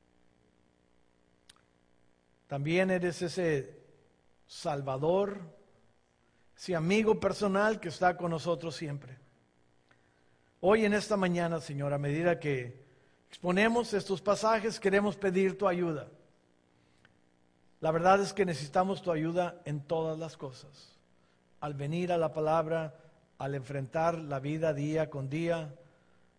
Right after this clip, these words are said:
al podernos sobreponer a retos más grandes que nosotros mismos.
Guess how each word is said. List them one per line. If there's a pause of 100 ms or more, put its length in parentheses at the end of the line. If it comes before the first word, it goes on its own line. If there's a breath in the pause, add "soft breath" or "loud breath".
(1900 loud breath)
al
podernos
sobreponer
a
retos
más
grandes
que
nosotros
mismos.